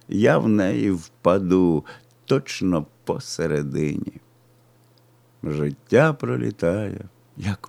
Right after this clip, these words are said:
потяг навстрічний, а я наче пам'ятник середньовічний. Ось тільки цей пам'ятник, в тому вся справа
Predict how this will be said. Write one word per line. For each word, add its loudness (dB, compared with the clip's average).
потяг -2
навстрічний, -10
а 4
я 6
наче 2
пам'ятник 2
середньовічний. 2
Ось -2
тільки 4
цей 2
пам'ятник, 0
в -20
тому 4
вся -4
справа -2